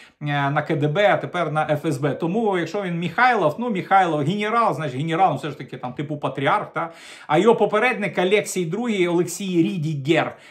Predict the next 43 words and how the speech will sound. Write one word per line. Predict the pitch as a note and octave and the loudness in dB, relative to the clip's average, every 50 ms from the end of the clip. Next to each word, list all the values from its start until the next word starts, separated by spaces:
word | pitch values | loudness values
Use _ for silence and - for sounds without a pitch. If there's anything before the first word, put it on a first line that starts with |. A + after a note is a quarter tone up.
| - _ | -20 _
також | _ A3+ B3 A#3 A#3 G#3 F3 | _ 2 2 4 2 -2 -2
був | E3 G3 G3 E3+ | -2 -2 -2 0
агентом | F3 F3+ F#3+ G3+ F#3+ - F3+ D#3+ | 0 0 0 -2 -2 -4 -6 -4
К | C#3 F#3 | -4 -4
Д | F3 F#3 | -4 -2
Б | F#3 A3+ A3+ | -2 -2 -2
під | F3+ G3+ F3+ - - | -2 -2 -6 -6 -8
псевдонімом | - - G3+ F3 D#3+ D#3+ F#3 F#3 G3 G#3+ G3+ F#3+ E3+ D3 B2 | -8 -6 -6 -4 -2 -2 -2 -2 -2 -2 -4 -4 -4 -2 -2
Дроздов. | D3+ E3+ G3 G3+ D3+ C3+ B2 A#2+ D#3 D3+ D3 C#3 - - - _ _ _ _ _ _ | 0 2 2 2 0 -2 0 2 4 4 4 2 -2 -6 -14 _ _ _ _ _ _
Е, | D3 D3+ D#3 D3+ D3+ D3 | -4 -2 0 2 2 0
отак | D3 D3 C#3+ F#3+ G3 F#3+ | -2 -2 -2 -4 -4 -2
каже | G3+ F3+ E3+ E3 | -4 -4 -4 -4
Центр | D#3+ - F3+ E3+ E3 D3+ | -6 -6 -6 -6 -6 -8
національного | D#3 C#3+ C#3 D#3 D#3+ E3 D#3+ E3 D#3 D#3 D3+ D3+ - D3+ | -8 -8 -10 -6 -6 -6 -4 -2 -2 -2 -2 -2 -4 -8
спротиву | C#3 - - G3+ A3 A#3 A3+ G#3 F#3 E3+ | -10 -6 -4 -2 -2 -2 0 0 0 0
і | E3+ E3+ D#3+ D#3+ | 2 2 0 0
додають, | D#3 E3 D#3+ F#3 G#3 G3 | 0 -2 -2 -2 -4 -4
що | - - F#3 | -8 -6 -6
на | F3 D#3 | -6 -6
підконтрольні | - F3+ - - E3+ E3 D3 F#3 G3 F#3+ F3 E3+ E3 D#3+ D#3 | -8 -10 -8 -6 -8 -6 -2 -2 -2 -2 -2 -2 -2 -2 -2
релігійні | D#3 E3+ E3+ E3+ F3 D#3 D#3 F#3+ F3+ E3 D3+ C#3 | 0 -2 -2 -2 -4 -4 -4 -4 -4 -4 -4 -4
структури | C3+ - - E3 D#3+ E3 - G3+ G#3 G3+ | -6 -4 -6 -6 -6 -6 -4 -4 -2 -4
Кремль | - - F3+ F3+ F3+ E3+ | -4 -4 -4 -4 -2 -4
своїх | D3 C#3+ - E3 D#3+ D#3 D3 - | -4 -6 -4 -4 -4 -4 -4 -6
агресії | D#3 C#3+ D3+ E3+ F3+ D#3+ - - D#3+ D3 | -6 -4 -4 -4 -6 -6 -6 -4 -6 -6
проти | C#3+ D#3 D#3 D3+ - | -4 -6 -6 -6 -6
України | D#3 D3 C#3+ E3 F3 F#3+ G3 F#3 D3+ | -8 -8 -6 -6 -6 -4 -4 -4 -2
робить | D#3 F3 D#3+ D3+ C#3+ C#3+ | -2 -2 -2 -2 -2 -2
дуже | E3 E3 D3+ D#3 | -4 -4 -4 -4
вели-, | C#3+ D3+ D3 C#3+ - E3+ D#3 - | -4 -4 -6 -8 -8 -10 -8 -6
велику | D3+ D#3 D#3+ D#3 D3 - C#3 | -6 -6 -6 -6 -8 -10 -12
ставку. | - - G3 G#3 G3+ - - D3+ - - - - - - - | -2 0 0 0 0 -2 -8 -10 -10 -10 -16 -20 -20 -14 -12
І | - D3 | -10 -8
чільне | - G#3+ G#3 G3 F#3+ F#3 F#3 | -6 -4 -4 -4 -2 -2 0
місце | F3+ F#3 G#3 A#3 A3 - - - F3+ | 0 2 2 2 2 0 0 -2 -2
в | D3 | -2
цих | - - F#3+ F3 - - - | -2 -2 -2 -4 -4 -4 -6
планах, | - G3 G#3+ A3 G#3+ F#3+ D#3+ C3 C3+ | -2 0 0 2 2 0 -2 0 2
безумовно, | D#3+ D#3+ D3 F3+ F3+ G3+ G3+ G3+ F3 D3+ | 0 2 2 0 2 2 2 2 2 -2
посідає | - E3+ D#3 - F3 E3 D#3+ F3+ E3+ D#3+ D3+ D#3 F#3+ | -2 -4 -4 -4 -4 -2 0 2 2 2 2 2 2
Р | F3+ E3 - - | 0 0 0 0
П | F3 D#3 | -2 -2
Ц, | D3 - - E3 D#3 E3 G3+ - | 0 -2 -2 0 0 0 0 -2